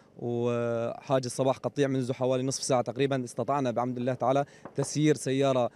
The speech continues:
آه، بي إم بي مفخخة تم ركنها والاستشهاد وعودته سالم وتفجيرها عن بعد واقتحام الحاجز، آه، بعد التفجير. وحاجز الرام، آه، اغتنمنا منه الحمد لله رب العالمين دبابتين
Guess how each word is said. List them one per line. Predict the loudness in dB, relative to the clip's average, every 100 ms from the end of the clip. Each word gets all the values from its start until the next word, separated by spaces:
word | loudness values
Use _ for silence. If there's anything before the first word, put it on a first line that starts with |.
| -10
آه، | -6
بي | 0 2
إم | 2
بي | 2 2
مفخخة | 2 -4 -4 0 0 -2 -8 _ _ 4
تم | 4 6
ركنها | 2 2 0 0
والاستشهاد | -2 -2 -2 0 0 -2 -4 -4 -4 0 2 2 0 -4 -18 -4
وعودته | 2 2 2 0 0
سالم | 2 4 4 0 -6 -12
وتفجيرها | -6 -4 2 2
عن | 2 2
بعد | 2 2 0 _
واقتحام | -2 -2 -2 0 2 2 0
الحاجز، | -2 -2 0 -2 -2
آه، | 0 0 -2
بعد | 0 0
التفجير. | 0 -6 -8 -4 -4 -6 _
وحاجز | -2 2 2 4 2 2 -4
الرام، | -4 -2 -2 -4 -10
آه، | -4 -2 -2
اغتنمنا | -2 0 2 0
منه | 0 -2
الحمد | -4 -4
لله | -2
رب | -2 0
العالمين | 0 0 -2 -4 -6
دبابتين | -2 -2 2 2 2